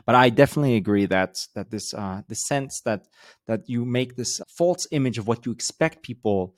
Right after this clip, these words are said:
what you think people expect you to be, as opposed to being true to yourself, is, uh, doing oneself really a, a great disservice. I know that, at least with myself, for example, I, with people I've spoken to, they've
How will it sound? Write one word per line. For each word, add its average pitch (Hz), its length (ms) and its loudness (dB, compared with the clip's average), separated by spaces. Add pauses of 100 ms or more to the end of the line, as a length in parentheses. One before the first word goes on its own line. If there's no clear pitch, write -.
(480)
what 113 220 -2
you 151 80 0
think 147 260 -2
people 127 240 -6
expect 123 400 -4
you 104 80 -4
to 92 100 -6
be, 95 500 0 (180)
as 101 180 -4
opposed 113 360 -2
to - 40 -20
being 101 160 -6
true 156 240 -4
to - 140 -8
yourself, 95 760 0 (520)
is, 92 240 -4
uh, 95 340 0 (160)
doing 120 460 0 (520)
oneself 113 460 0
really 113 240 2
a, 92 380 -4
a 110 80 -4
great 101 260 0
disservice. 101 800 0 (600)
I 147 140 6
know 139 220 4
that, 107 320 6
at 107 120 -4
least 117 240 -6
with - 120 -10
myself, 131 640 0
for 107 100 -4
example, 101 640 -2
I, 87 300 -2 (160)
with 95 240 -18
people - 260 -6
I've 85 140 -4
spoken 117 500 -4 (100)
to, 87 280 -4 (100)
they've 73 240 -6